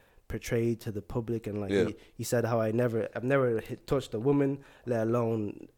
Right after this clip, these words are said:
Speaker 1: all this type of shit, uh, which was good. And then they play, I saw another video where they played a video, a clip of
Speaker 2: Mm.
Speaker 1: him saying, oh, it was kinda, I'm, I'm gonna put a quick T W on this one.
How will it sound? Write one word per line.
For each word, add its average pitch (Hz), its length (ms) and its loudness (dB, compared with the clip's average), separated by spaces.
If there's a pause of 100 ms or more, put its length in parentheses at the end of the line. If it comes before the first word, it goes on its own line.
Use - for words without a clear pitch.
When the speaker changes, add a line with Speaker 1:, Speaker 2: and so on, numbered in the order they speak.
(100)
Speaker 1:
all 131 240 2
this 123 220 0
type 123 240 -2
of 110 80 -12
shit, 123 320 -2 (420)
uh, 117 140 0
which 165 180 0
was 151 80 -4
good. 127 340 2 (540)
And 143 200 4
then 151 160 8
they 139 80 6
play, 151 300 4
I 139 120 0
saw 139 220 2
another 139 280 4
video 107 420 -4 (160)
where 110 480 -4
they 117 80 -4
played 117 240 -2
a 107 40 -8
video, 107 400 -6
a - 80 -8
clip - 360 -6 (120)
of 90 80 -10
Speaker 2:
Mm. 98 80 -4
Speaker 1:
him 110 120 -2
saying, 104 460 -4 (640)
oh, - 140 -16
it - 40 -12
was 92 100 -14
kinda, 101 260 -8 (520)
I'm, 127 220 0
I'm 131 160 2
gonna 143 80 4
put 139 240 4
a 120 60 2
quick - 320 -4
T 143 200 -2
W 127 360 4
on 110 120 0
this 113 240 -4
one. 98 160 -10